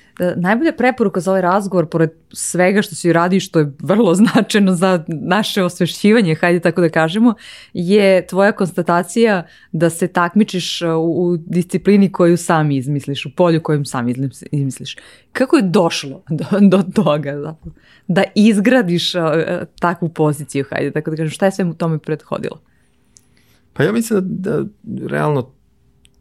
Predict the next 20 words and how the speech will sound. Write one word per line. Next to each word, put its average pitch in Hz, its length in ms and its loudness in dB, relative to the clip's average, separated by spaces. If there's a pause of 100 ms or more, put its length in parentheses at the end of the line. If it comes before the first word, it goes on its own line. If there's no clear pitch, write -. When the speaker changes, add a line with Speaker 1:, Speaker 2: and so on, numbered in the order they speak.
(100)
Speaker 2:
to 127 100 -4
mene 123 180 -2
nešto 120 300 -6
prati 110 360 -4
već 98 300 -8
dosta 104 540 -6
dugo, 87 320 -6
taj, 82 420 -10
taj, 87 340 -8 (1400)
mm, 104 260 -6
čudna 107 260 2
situacija 98 600 -2
da 98 80 -4
se - 180 -8
ja 95 100 0
uvek 95 240 0 (540)
nađem 101 520 0
u 87 80 -4
nekoj 95 380 -4
vrsti, - 580 -6